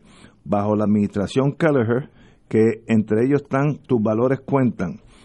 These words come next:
que nada menos el que presentó Tus Valores Cuentan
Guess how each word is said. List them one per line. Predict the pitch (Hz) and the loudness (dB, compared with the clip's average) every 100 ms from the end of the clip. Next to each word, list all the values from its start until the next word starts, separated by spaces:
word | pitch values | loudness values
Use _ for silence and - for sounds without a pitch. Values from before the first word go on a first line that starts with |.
| - - - | -20 -20 -6
que | 92 | -4
nada | 90 113 | 0 0
menos | 110 110 113 80 - _ _ _ _ - | 0 0 -2 -4 -12 _ _ _ _ -8
el | 95 - | -6 -4
que | 92 | -6
presentó | 87 85 101 90 - 120 104 | -6 -6 -6 -4 -2 -2 -2
Tus | - 92 | -4 -4
Valores | 90 95 107 | -2 -2 -2
Cuentan | - 131 113 76 87 | 0 0 0 -2 -8